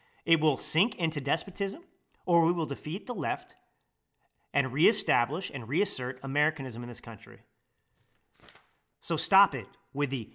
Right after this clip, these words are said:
"Just get vaccinated. You're the problem. I'm, I'm tired of being beat up." It's not gonna change anything. Then it's the next issue. Then it's the next thing. On to the next thing. It never ends because the left is the problem. Not me. Not you.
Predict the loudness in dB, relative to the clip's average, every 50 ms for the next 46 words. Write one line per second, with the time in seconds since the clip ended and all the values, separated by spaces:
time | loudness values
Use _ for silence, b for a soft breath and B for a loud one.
0 | _ _ 2 4 4 4 4 2 2 6 6 6 6 6 2 -2 -2 -2 -2 0
1 | 2 4 2 2 2 2 6 6 8 8 6 4 0 -2 -2 -4 B B B -4
2 | 2 4 4 4 6 4 0 0 0 2 2 4 4 2 2 -2 -12 -14 -14 -12
3 | -10 -6 0 0 0 2 2 0 0 -2 -2 -2 -2 -2 -2 -4 -6 -6 -10 -10
4 | -4 -2 0 0 0 -2 -2 0 0 0 0 -2 -4 -6 -6 -6 -6 -8 -6 -4
5 | -4 -4 -4 -4 0 2 2 2 2 0 -6 -6 -6 -2 0 0 0 0 -2 -2
6 | -4 -4 -4 -6 -10 -10 -10 -8 -6 -2 -2 0 0 2 0 0 0 -2 -4 -6
7 | -8 -4 -2 -2 -2 -2 -4 B B B B -2 0 4 4 4 4 2 -4 -6
8 | -6 -8 -6 -4 -2 -2 -2 -6 -10 -16 b b b b b b 2 2 2 2
9 | 2 -2 -4 -6 -8 -10 _ _ _ _ _ -2 2 2 2 2 0 -4 -8 -8
10 | -8